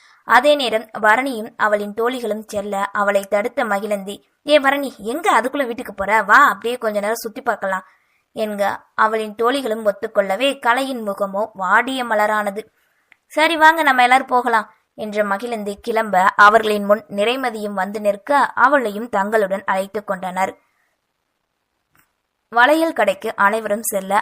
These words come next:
அங்கே தங்களுக்கு பிடித்த பொருத்தமான வளையல், பொட்டு, கிளிப் என்று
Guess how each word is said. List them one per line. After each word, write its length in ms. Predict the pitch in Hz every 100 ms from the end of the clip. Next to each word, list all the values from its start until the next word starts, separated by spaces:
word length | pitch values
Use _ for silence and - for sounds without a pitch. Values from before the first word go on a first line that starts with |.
| -
அங்கே 320 | 214 220 214
தங்களுக்கு 440 | 208 208 262 269 285
பிடித்த 400 | 233 220 214 208
பொருத்தமான 680 | 208 226 262 277 226 196 214
வளையல், 460 | 196 202 208 208
பொட்டு, 340 | 208 208 - 214 208
கிளிப் 340 | 220 214 -
என்று 260 | 202 185 190